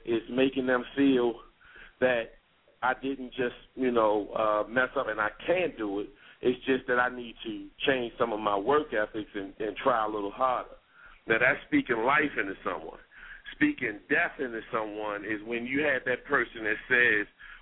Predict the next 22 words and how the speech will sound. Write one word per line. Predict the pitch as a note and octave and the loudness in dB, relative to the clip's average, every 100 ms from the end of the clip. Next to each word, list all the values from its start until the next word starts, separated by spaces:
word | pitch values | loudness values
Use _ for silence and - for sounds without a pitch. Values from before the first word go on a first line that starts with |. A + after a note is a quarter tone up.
| - | 0
"Oh, | B2 | 0
you're | B2 | 2
not | C3+ C3 C3 | 2 2 2
gonna | - B2+ | 0 -4
be | A2 B2 A#2 | -4 -4 -4
nothing. | A#2 B2 B2 - G2+ | 0 2 2 -2 -8
You'll | G2 A2 G#2+ | -2 -2 0
never | A#2 C3 B2 | 0 2 0
be | A2+ A#2+ | -4 -8
nothing. | A2+ G#2+ G#2 G2+ | -4 -2 -2 -4
You'll | G2 G#2+ | -4 -2
always | B2 B2 B2+ B2 B2+ A2+ | 2 2 2 0 -4 -4
be | - A#2+ | -2 0
a | |
hoodlum. | A#2 B2+ A#2+ A2 G2 | 0 0 0 0 2
You'll | G#2+ | 2
always | A2 B2 B2 B2 A#2 - | 4 2 2 0 -6 -2
be | A#2 | -2
a | G#2 | -2
convict. | - C3+ B2+ G#2+ G2 F2 - - - - - | 0 0 0 -2 -4 -4 -8 -16 -14 -10 0
You'll | A#2 | 2
always | A2+ B2+ B2+ B2+ | 4 4 4 0